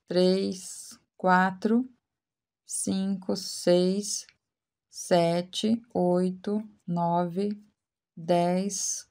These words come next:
onze, doze, treze, quatorze e quinze. Vou tirar essa agulha.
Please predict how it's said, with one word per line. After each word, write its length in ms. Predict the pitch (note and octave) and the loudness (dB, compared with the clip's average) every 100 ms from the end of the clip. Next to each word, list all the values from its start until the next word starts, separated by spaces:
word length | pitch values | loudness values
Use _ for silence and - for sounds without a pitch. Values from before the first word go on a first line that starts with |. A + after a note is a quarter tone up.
| - | -4
onze, 640 | F3 F3 F3 F3 F#3+ A#3+ B3+ _ _ _ _ _ _ _ - | 0 0 0 0 0 0 -2 _ _ _ _ _ _ _ -14
doze, 880 | F3+ E3+ F3+ F#3 F#3+ F#3 A3 B3 C4+ _ _ _ | -2 4 6 6 2 0 2 2 0 _ _ _
treze, 640 | - F#3 F#3 G3 G3 A3+ B3+ - - - | 0 4 4 2 0 0 0 -4 -18 -4
quatorze 960 | F#3+ F#3 - F#3 F#3+ G#3 G#3 A3 A#3 - | -4 -2 0 2 4 2 2 2 2 4
e 160 | A#3 | 4
quinze. 680 | A#3 - - E3 C3+ - - _ _ _ _ _ _ | 4 -2 -2 0 0 -4 -14 _ _ _ _ _ _
Vou 160 | E3+ F3 | -2 -2
tirar 380 | E3+ F3 E3 D#3+ | 0 0 2 0
essa 180 | D#3 E3+ | 2 0
agulha. 680 | F3 E3+ E3 E3+ A3 D4 | 0 -2 0 4 4 4